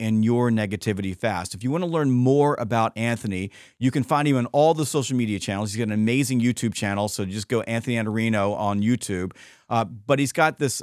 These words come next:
uh, incredible website called the sales blog dot com, and he writes every single day.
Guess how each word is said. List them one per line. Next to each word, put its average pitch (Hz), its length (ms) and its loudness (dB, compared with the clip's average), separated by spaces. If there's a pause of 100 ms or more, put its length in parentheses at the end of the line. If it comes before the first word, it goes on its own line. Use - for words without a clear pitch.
uh, 117 200 -2
incredible 156 560 0
website 113 440 -2
called 113 380 0
the 107 100 -4
sales 135 340 -2
blog 117 320 0
dot 104 220 0
com, 104 400 0 (320)
and 120 480 2
he 123 100 0
writes 123 460 0
every 131 420 2
single 120 480 0
day. 92 420 -2